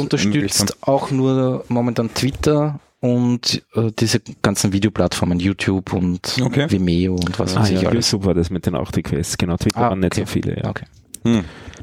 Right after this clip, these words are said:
Speaker 3: YouTube geht auch auf Google
Speaker 2: Also Twitter
Speaker 3: Analytics
Speaker 2: sind
Speaker 3: und so.
Speaker 2: sicher acht, acht Requests
Speaker 1: Ja,
Speaker 2: für das
Speaker 3: das auch?
Speaker 2: Widget. Nein,
Speaker 3: Ja.
Speaker 2: hundertprozentig.
Speaker 3: <laughs> Ja.
Speaker 2: Also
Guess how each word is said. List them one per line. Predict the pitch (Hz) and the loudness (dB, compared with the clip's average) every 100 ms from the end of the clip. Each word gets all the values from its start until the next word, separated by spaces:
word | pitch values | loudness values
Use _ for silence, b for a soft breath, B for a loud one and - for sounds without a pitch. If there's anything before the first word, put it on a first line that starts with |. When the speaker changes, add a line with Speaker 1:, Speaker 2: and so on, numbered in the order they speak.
| B - | B 0
Speaker 3:
YouTube | 120 - 123 - | 0 2 0 2
geht | 113 110 | 4 4
auch | 107 | 4
auf | 104 | 0
Google | 117 - 107 | 0 2 4
Speaker 2:
Also | 107 | 4
Twitter | 107 104 | 4 4
Speaker 3:
Analytics | 107 - | 2 2
Speaker 2:
sind | 104 | 0
Speaker 3:
und | |
so. | - | 2
Speaker 2:
sicher | 95 - 104 | 0 2 2
acht, | 85 82 - - | 2 -2 -2 0
acht | 82 - | 0 -2
Requests | 101 95 | -2 2
Speaker 1:
Ja, | 104 101 104 | 4 6 4
Speaker 2:
für | - | 2
das | 104 | 0
Speaker 3:
das | 104 113 | 4 6
auch? | 127 139 | 6 4
Speaker 2:
Widget. | 95 - | 0 -2
Nein, | 110 113 | 2 2
Speaker 3:
Ja. | |
Speaker 2:
hundertprozentig. | 107 123 139 - 135 160 87 110 - 80 | 4 4 2 2 0 4 4 2 0 -2
Speaker 3:
<laughs> | - | -2
Ja. | |
Speaker 2:
Also | 107 | -6